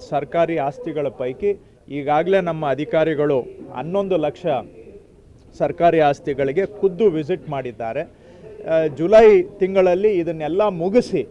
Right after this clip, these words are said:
ಒಟ್ಟಾರೆ ರಾಜ್ಯದಲ್ಲಿ ಎಷ್ಟು ಒತ್ತುವರಿ ಆಗಿದ್ದಾವೆ ಅಂತ ಗುರುತಿಸಿ ಆಮೇಲೆ ಒತ್ತುವರಿ ತೆರವು ಮಾಡ್ತಕ್ಕಂಥ ಅಭಿಯಾನವನ್ನು ಕೂಡ ನಾವು ಆರಂಭ ಮಾಡ್ತೇವೆ. So ಇದು ಕಳೆದ ಆರು ತಿಂಗಳಿಂದ ನಾವು ತಯಾರಿಯನ್ನು ಮಾಡಿಕೊಂಡು ಈಗ ಒಂದು ಹಂತಕ್ಕೆ ಬಂದಿದೆ. ಮುಂದಿನ ಹಂತದ ಕೆಲಸವನ್ನು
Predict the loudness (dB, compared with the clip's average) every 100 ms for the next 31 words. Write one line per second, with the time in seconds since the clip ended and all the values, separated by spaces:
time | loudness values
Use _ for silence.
0 | -14 -20 -20 -8 -6 0 2 4 4 4
1 | 2 2 0 2 0 0 -2 -4 0 0
2 | 0 -2 -2 -4 -4 -2 -4 -6 -8 -4
3 | -2 0 0 -2 -4 -4 -10 -20 -8 -6
4 | -2 0 0 0 0 4 6 8 6 6
5 | 6 6 4 0 -4 -4 -6 -4 -2 -2
6 | -2 -6 -8 -8 -10 -12 -10 -4 -4 -4
7 | -4 -4 -4 -2 -4 -6 -10 -8 -6 -6
8 | -10 -18 -20 -12 -6 -2 4 4 6 4
9 | 4 4 6 6 4 2 0 0 0 0
10 | 0 0 -2 -4 -4 -4 0 2 2 -2
11 | -4 -6 -8 -6 -4 -4 -2 -2 -2 -2
12 | -2 -2 -4 -6 -6 -8 -8 -10 -8 -6
13 | -8 -10 -8 -6 -6 -8 -8 -8 -8 -10
14 | -8 -8 -8 -10